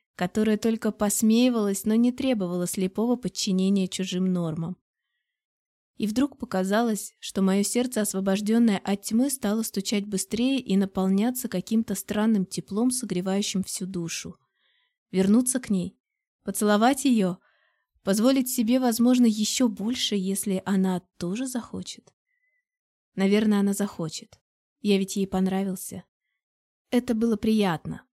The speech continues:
Нравится кому-то, а не пугать до чёртиков. Да просто очень приятно. Но что дальше? Тогда пути назад не будет ведь.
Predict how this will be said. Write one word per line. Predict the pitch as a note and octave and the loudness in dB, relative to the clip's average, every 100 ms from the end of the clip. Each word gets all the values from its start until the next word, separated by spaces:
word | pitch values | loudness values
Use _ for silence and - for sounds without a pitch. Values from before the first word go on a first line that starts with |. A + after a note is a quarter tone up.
| _ _ _ | _ _ _
Нравится | C4 C4 F#3 D#3 - | 2 4 2 -2 -10
кому-то, | - F#3+ F#3 - | 0 2 2 0
а | F3 | 2
не | F#3+ | 2
пугать | F#3+ A#3 F#3 E3 | 0 0 -2 -2
до | F3+ | -4
чёртиков. | - E3 - - D#3+ - _ _ _ _ _ | -4 -8 -10 -16 -18 -20 _ _ _ _ _
Да | G#3 | -2
просто | A#3 A3+ F3+ - E3 | 0 -2 -2 -4 -4
очень | G3 F#3+ G#3 | -2 -2 -2
приятно. | F#3+ F3 E3 D3+ - E3 - _ _ _ _ _ _ _ - | -2 -4 -4 -6 -10 -12 -14 _ _ _ _ _ _ _ -2
Но | G#3 | -2
что | - C4+ | 0 0
дальше? | A3+ E3+ - - - _ _ _ _ _ _ _ _ | 0 0 -4 -8 -14 _ _ _ _ _ _ _ _
Тогда | G#3 G#3+ A3+ A3 G#3 _ | -4 -2 0 0 -2 _
пути | - A#3+ - G3 | -6 -6 -2 0
назад | F#3+ G#3 F#3+ F3 | 0 -2 -2 -2
не | G#3 | -2
будет | G#3 F3+ - | -4 -8 -10
ведь. | - - | -16 -16